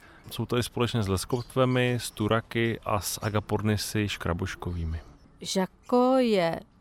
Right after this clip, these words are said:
Speaker 2: nejinteligentnější papoušek, možná i nejkrásnější, takže to jsou takové věci, které chovatele lákají.
Speaker 1: Já bych řekl, že nejvíc v oblibě jsou modře zbarvení papoušci. Papoušek šedý nebo žako.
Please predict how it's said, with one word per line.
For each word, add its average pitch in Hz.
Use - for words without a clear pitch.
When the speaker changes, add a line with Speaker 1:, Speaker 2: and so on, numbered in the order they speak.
Speaker 2:
nejinteligentnější 233
papoušek, 185
možná 226
i 220
nejkrásnější, 175
takže 190
to -
jsou 202
takové 202
věci, 190
které 196
chovatele 190
lákají. 262
Speaker 1:
Já 98
bych 104
řekl, 107
že 113
nejvíc 107
v -
oblibě 101
jsou 110
modře 98
zbarvení 95
papoušci. 101
Papoušek 107
šedý 104
nebo 98
žako. 101